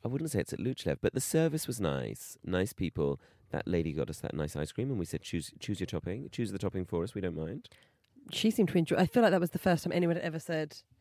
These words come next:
Speaker 1: She'd ever been
Speaker 2: ever
Speaker 1: trusted.
Speaker 2: asked her opinion.
Speaker 1: The ice cream was a little bit hard, and as I went at it with my tongue, it snapped the cone. Not a euphemism.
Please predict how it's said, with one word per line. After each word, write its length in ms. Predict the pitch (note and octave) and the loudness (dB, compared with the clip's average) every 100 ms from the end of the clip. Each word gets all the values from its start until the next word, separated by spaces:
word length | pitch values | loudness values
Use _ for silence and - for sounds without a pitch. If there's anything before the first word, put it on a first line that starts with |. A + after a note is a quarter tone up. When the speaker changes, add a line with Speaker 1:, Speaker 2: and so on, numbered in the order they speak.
| - | -20
Speaker 1:
She'd 140 | - | -8
ever 100 | D#2+ | -6
been 140 | D2 G#3 | -2 2
Speaker 2:
ever 140 | F#3+ | 2
Speaker 1:
trusted. 180 | - F#3 | 4 6
Speaker 2:
asked 260 | F3+ D#3+ - | 6 4 2
her 120 | F3 | 2
opinion. 540 | D#3 E3+ D#3 - D#3+ - _ _ _ _ | 4 0 -4 -8 -12 -14 _ _ _ _
Speaker 1:
The 120 | A#2+ | 0
ice 120 | C3+ C3+ | 2 2
cream 140 | B2+ | -2
was 120 | B2+ | 0
a 40 | C3+ | 0
little 120 | B2 | 0
bit 120 | A#2 | 0
hard, 380 | - A2 E2 D#2 | 0 0 2 2
and 100 | E2 | 0
as 100 | F2+ | 2
I 60 | F#2+ | 4
went 200 | G2 - | 4 2
at 60 | |
it 80 | - | -4
with 100 | D#2 | -2
my 120 | D#2+ | -2
tongue, 400 | D#2 - F#2 C#2 - | -4 -4 0 0 -2
it 200 | - - | -4 -6
snapped 320 | - D2 - | -6 -6 -4
the 60 | - | -8
cone. 440 | - F2 C2 B1 C2 _ - | -2 0 0 -4 -12 _ -4
Not 240 | F#2+ - | -2 -2
a 40 | - | -8
euphemism. 580 | - - - - - | -10 -12 -12 -12 -14